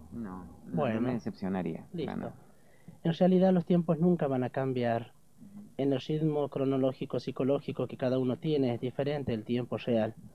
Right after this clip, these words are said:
Speaker 2: Como el tiempo real es una sugestión de nuestra necesidad,
Speaker 1: Totalmente.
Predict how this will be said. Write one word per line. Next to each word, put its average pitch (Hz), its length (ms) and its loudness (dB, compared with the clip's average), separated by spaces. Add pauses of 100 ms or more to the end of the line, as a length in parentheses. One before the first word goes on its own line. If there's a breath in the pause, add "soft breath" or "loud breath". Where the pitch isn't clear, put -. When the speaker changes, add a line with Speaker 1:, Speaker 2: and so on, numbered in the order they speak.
(400 loud breath)
Speaker 2:
Como 139 200 0
el 135 80 -4
tiempo 180 280 4
real 165 420 2
es 156 80 4
una 147 180 -2
sugestión 143 500 -4
de 135 80 0
nuestra 123 260 -4
necesidad, 139 600 0
Speaker 1:
Totalmente. - 240 -6